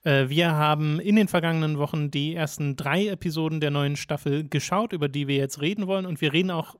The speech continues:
spoilertechnisch drüber. Also falls ihr das selbst noch nicht schaut, äh, und noch schauen wollt, am besten jetzt abschalten oder nach vorne skippen zu den Podcast-Produzenten. Und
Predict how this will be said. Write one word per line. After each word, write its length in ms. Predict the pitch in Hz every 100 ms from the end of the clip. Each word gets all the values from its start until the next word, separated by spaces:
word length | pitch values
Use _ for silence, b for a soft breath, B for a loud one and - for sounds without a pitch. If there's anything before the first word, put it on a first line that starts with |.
| -
spoilertechnisch 1000 | - - 190 208 202 208 - 202 - - _
drüber. 380 | 180 208 208 180
Also 240 | 151 151
falls 320 | - 151 156
ihr 260 | 185 156 151
das 200 | 147 147
selbst 220 | 160 170
noch 120 | 151
nicht 340 | 127 196 - -
schaut, 380 | - 170 190 - B B B _
äh, 220 | 147 143
und 220 | 185 175
noch 160 | 170 143
schauen 260 | 156 139
wollt, 200 | 135 151
am 120 | 160 139
besten 240 | 131 -
jetzt 360 | 127 117 - -
abschalten 520 | 160 - 160 151 160
oder 180 | 156 135
nach 140 | 131
vorne 260 | - 143 135
skippen 380 | - 139 147
zu 80 | 131
den 140 | 135 120
Podcast-Produzenten. 800 | 190 196 - - 147 160 180 208 B 190 B B B
Und 640 | - 165 160 156 156 -